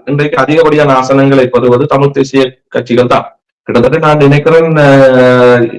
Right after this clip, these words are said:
எங்களுடைய தமிழ் தாய பகுதியிலிருந்து இருபத்தி நாலு வீதமான வாக்குகளை தான், ஆஹ்,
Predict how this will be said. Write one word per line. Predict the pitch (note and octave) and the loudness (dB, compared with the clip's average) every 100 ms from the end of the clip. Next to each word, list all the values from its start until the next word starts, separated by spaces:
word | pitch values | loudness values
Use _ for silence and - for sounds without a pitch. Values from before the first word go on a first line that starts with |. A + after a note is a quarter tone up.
| - | -8
எங்களுடைய | - B2 C3 B2+ B2+ | -4 0 2 2 2
தமிழ் | A#2 B2 | 2 0
தாய | B2+ B2+ B2+ B2+ | 2 2 2 4
பகுதியிலிருந்து | B2+ B2 B2 C3 D3+ | 2 2 2 0 0
இருபத்தி | D#3+ D#3+ | 0 0
நாலு | D3+ D3 | 0 0
வீதமான | C#3+ C#3+ C#3 C3+ | 2 2 2 2
வாக்குகளை | C3+ C3+ C#3 C3+ | 2 0 0 0
தான், | C3 F3 F3+ - _ _ _ _ _ _ _ _ _ _ _ _ _ - | 0 -2 -4 -12 _ _ _ _ _ _ _ _ _ _ _ _ _ -4
ஆஹ், | C3+ C#3+ C#3+ C#3+ C#3+ C#3+ | 0 2 2 2 2 0